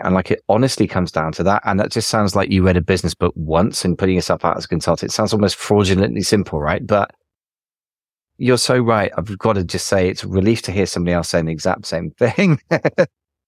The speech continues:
So look, Jason, you, you mentioned what you said. We, we're gonna talk about optimizing existing stores in the next show, but I'd love to just get, give you a chance to tell us what you do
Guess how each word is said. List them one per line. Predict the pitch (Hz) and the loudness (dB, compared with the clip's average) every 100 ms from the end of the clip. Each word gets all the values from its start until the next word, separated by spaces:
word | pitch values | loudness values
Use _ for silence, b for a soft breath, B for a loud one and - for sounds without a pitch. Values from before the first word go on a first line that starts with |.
| _ | _
So | - | 0
look, | 156 143 | 2 2
Jason, | 156 143 135 | 0 0 -4
you, | 127 | -2
you | 127 127 | 2 4
mentioned | 151 151 - 117 | 4 2 0 2
what | 110 113 | 2 0
you | 110 | 0
said. | 98 110 | 0 0
We, | 107 120 | 0 0
we're | 117 | -2
gonna | 117 123 113 | 0 0 0
talk | 104 - 120 | -2 -2 -2
about | 110 101 92 - | 0 0 0 0
optimizing | 107 - 107 95 | -2 2 2 2
existing | 95 82 104 - 90 | 0 0 0 0 -2
stores | - 90 82 82 | -2 -2 0 -2
in | - 92 87 | 0 0 2
the | 85 | 2
next | 82 - - | 2 0 0
show, | 85 82 | 0 0
but | - | 0
I'd | 95 92 | 2 2
love | 107 - | 2 0
to | - 92 87 | 0 2 2
just | 95 95 - _ _ - | 0 -4 -8 _ _ 0
get, | 101 - | 0 2
give | 92 90 | -2 0
you | 90 | 0
a | |
chance | - 87 - | 0 -2 -4
to | |
tell | 80 90 | -2 0
us | 87 90 | 0 2
what | 87 85 | 0 0
you | 85 82 | -2 -2
do | 78 107 90 | 2 2 2